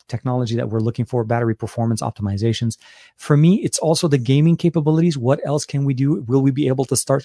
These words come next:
uh, finding, tem-, uh, you know, Q H D, hundred and twenty hertz, uh, you know, hundred and forty-four hertz panels? Can we break the barrier and go slightly higher? Like,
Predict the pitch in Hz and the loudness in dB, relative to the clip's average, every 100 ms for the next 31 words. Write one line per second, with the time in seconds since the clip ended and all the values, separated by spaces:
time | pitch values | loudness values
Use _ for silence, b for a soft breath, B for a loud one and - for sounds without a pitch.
0 | - 127 131 131 127 - 113 113 107 104 | -8 -4 -2 0 -2 -2 -4 -2 -2 -2
1 | 139 107 - b b b _ _ _ - | -2 -4 -4 b b b _ _ _ 2
2 | 165 151 147 - 156 151 131 143 143 135 | 4 6 4 2 4 6 6 4 2 0
3 | 127 156 151 127 147 135 - B B B | 0 2 4 6 4 2 -10 B B B
4 | _ 131 127 - 139 123 123 143 127 120 | _ 2 2 2 0 4 4 2 0 0
5 | 151 139 156 143 147 - 147 143 143 - | 2 2 2 4 2 0 0 0 -2 0
6 | 131 139 151 120 127 139 139 135 139 139 | 2 2 2 2 2 2 0 2 4 6
7 | 135 120 127 113 - 123 120 101 107 127 | 4 4 2 2 -2 -2 -2 0 0 4
8 | 175 170 B B B 113 - | 4 2 B B B -2 -2